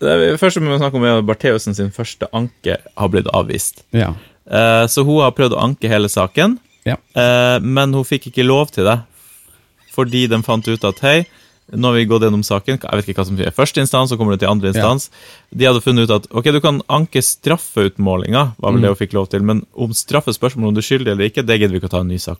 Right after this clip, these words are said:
Speaker 1: på, for du er skyldig.
Speaker 2: Nei. Eh, og folk sier jo at hun fikk ganske mild straff første gangen.
Speaker 1: Mm.
Speaker 2: Jeg husker ikke nøyaktig hva det var. Men, så det er liksom litt spennende om hun faktisk gidder å anke straffen.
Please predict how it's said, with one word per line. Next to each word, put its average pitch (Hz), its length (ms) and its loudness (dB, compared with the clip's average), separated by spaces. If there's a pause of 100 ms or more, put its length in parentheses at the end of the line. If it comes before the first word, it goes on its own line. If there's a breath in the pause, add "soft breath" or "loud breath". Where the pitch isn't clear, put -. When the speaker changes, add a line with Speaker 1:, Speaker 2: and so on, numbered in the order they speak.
Speaker 1:
på, - 100 -14
for 101 120 -6
du 92 80 0
er 87 80 -2
skyldig. 90 320 -8 (160)
Speaker 2:
Nei. 110 220 -2 (560 soft breath)
Eh, 113 720 2 (340)
og 120 300 2
folk - 220 -4
sier 117 240 -2
jo 73 80 -2
at - 180 -10
hun 107 140 -4
fikk 117 180 -2
ganske 110 220 0
mild 104 320 2
straff - 360 -8
første - 300 -8
gangen. 71 300 -8
Speaker 1:
Mm. 139 120 0
Speaker 2:
Jeg 107 200 2
husker 110 200 -8
ikke 90 140 -8
nøyaktig - 400 -8
hva 95 120 -6
det 98 100 -6
var. 123 140 -4 (600 soft breath)
Men, 110 460 2
så 120 100 -4
det 120 120 2
er 117 80 2
liksom 101 580 0
litt 107 160 -6
spennende 95 320 -2
om 87 140 -2
hun 92 160 -2
faktisk 98 400 -4
gidder 92 180 -2
å 82 80 0
anke 101 240 -6
straffen. - 800 -8